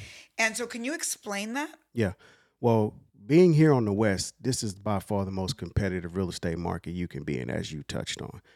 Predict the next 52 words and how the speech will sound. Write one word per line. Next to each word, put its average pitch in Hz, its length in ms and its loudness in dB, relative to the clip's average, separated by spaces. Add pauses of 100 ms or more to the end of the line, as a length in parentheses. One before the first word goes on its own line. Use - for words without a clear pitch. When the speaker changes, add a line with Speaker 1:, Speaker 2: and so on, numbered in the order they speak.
(280)
Speaker 2:
And 95 100 0
I 123 80 8
wanted 147 360 8
to 95 340 0
transition 98 640 0
from 90 200 -8
just 98 240 -4
traditional 92 480 -4
sales 87 340 -4
into 85 260 -6
luxury. 95 380 0
And 87 80 -6
I 90 100 -8 (100)
thought, 98 220 2
"How 123 300 -4
am 110 100 -2
I 92 80 -4
gonna 80 240 -10
do 95 200 -4
this?" - 320 -10 (540)
Ninety-nine 107 600 -2
point 95 240 0
nine 95 180 -4
percent - 260 -4
of 90 60 -4
the 92 80 -6
people 92 320 -2
out 90 180 0
West 98 280 0
who 92 120 -4
own 95 160 0
homes, 92 400 0
especially 98 460 -2
in 92 60 -4
the 92 60 -6
luxury 92 340 -4
market, 95 400 -2 (100)
don't 110 220 0
look 120 160 -6
like - 220 -16
me 67 240 -14 (1000)
or 104 100 4
don't 107 160 4
identify 104 600 0
with 85 140 2
my 90 140 -2
culture, 107 440 4
where 87 180 -2
I 82 100 -4
come 98 240 -6
from, 58 320 -12
right? 92 240 -2